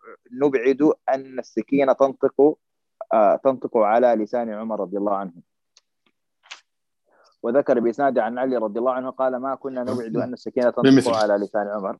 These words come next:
Speaker 1: بمثله. وذكر بإسناده عن، آه،
Speaker 2: لا، خلاص، قال محمد.
Speaker 1: أوكي. أنا لس-، أنا لس-، آه، قال محمد الحسين رحمه الله:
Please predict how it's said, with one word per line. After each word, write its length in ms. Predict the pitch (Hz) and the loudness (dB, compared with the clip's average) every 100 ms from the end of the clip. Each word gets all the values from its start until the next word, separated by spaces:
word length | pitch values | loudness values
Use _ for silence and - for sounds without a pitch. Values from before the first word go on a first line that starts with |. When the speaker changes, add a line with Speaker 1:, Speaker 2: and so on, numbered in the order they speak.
| - | -12
Speaker 1:
بمثله. 580 | 98 107 110 117 117 127 _ - - _ _ - | -8 -6 -2 0 2 0 _ -20 -20 _ _ 2
وذكر 420 | 113 135 135 123 | 4 6 6 4
بإسناده 720 | 113 107 123 127 127 127 131 | 4 2 2 2 4 4 4
عن، 400 | - 110 123 131 - - | 2 -2 -2 -4 -10 -6
آه، 580 | 104 104 101 98 98 - _ - 120 | 0 2 2 2 0 -6 _ -2 2
Speaker 2:
لا، 200 | 113 - | 2 2
خلاص، 440 | - 95 - - - | -2 -2 -4 -16 -2
قال 260 | 120 101 90 | 2 2 2
محمد. 360 | - 92 98 - _ | -2 -10 -12 -20 _
Speaker 1:
أوكي. 240 | 90 - - _ _ _ _ _ _ _ _ _ _ _ _ 196 196 190 185 - - | -20 -20 -20 _ _ _ _ _ _ _ _ _ _ _ _ -12 -10 -10 -12 -16 -14
أنا 180 | 98 120 | -10 -10
لس-، 140 | - - | -8 -4
أنا 240 | 107 113 | -2 -2
لس-، 800 | 113 - - - - - - - 110 | -4 -12 -20 -20 -20 -20 -20 -6 0
آه، 120 | 113 | 2
قال 220 | - 135 | 2 0
محمد 240 | 120 127 | 0 -6
الحسين 280 | 113 - 127 | -8 -6 -2
رحمه 260 | 123 113 113 | -2 -2 0
الله: 180 | 123 | 0